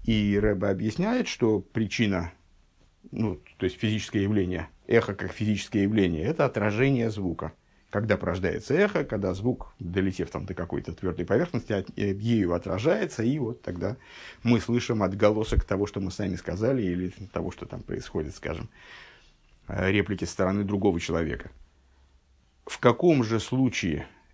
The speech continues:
эхо не порождается, когда звук не отражается от поверхности? То есть, если мы с вами, э, обложим скалы подушечками,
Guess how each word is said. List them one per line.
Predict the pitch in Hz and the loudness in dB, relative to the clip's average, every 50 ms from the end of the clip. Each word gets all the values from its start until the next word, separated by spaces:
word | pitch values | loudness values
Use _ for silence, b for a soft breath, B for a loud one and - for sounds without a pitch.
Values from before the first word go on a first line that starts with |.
| _ _ | _ _
эхо | - 135 120 - - 107 | 4 4 4 4 2 2
не | 101 101 104 110 | 2 2 2 0
порождается, | 107 - 113 117 113 107 101 104 110 160 208 226 233 185 - - - - - - - - _ _ _ _ _ _ _ _ - - _ | 0 0 0 0 2 0 0 2 2 4 4 6 4 2 0 -2 -6 -6 -6 -8 -12 -18 _ _ _ _ _ _ _ _ -20 -14 _
когда | - 120 104 98 104 107 117 131 127 120 113 | 2 4 4 4 4 2 4 4 4 4 2
звук | 98 90 82 92 92 90 95 101 110 139 147 - | 0 -2 -2 -2 -2 0 0 2 2 0 2 0
не | - 110 120 | 0 0 2
отражается | 123 131 127 - 120 120 107 101 101 110 - - 120 | 2 2 2 2 2 2 4 4 4 4 4 4 0
от | - - | 2 2
поверхности? | 123 135 123 101 92 92 82 - 101 | 4 4 4 4 2 -2 -2 -2 -2
То | 98 - 101 | 0 2 0
есть, | 90 - | 2 2
если | 117 98 - 104 | 0 0 2 0
мы | 98 92 | 0 0
с | - 117 | 2 2
вами, | 107 101 98 92 87 87 B B B B B B | 2 2 2 0 -2 -4 B B B B B B
э, | - 92 | 0 2
обложим | 92 92 98 101 101 104 123 135 135 120 110 110 107 107 | 4 4 4 4 4 6 6 6 6 4 4 2 0 -2
скалы | - - - 123 104 98 92 | 0 2 2 4 4 4 4
подушечками, | - 104 117 165 214 - - - - - 123 107 98 90 | 2 2 2 0 -2 -4 -6 -8 -4 -2 -2 0 0 -2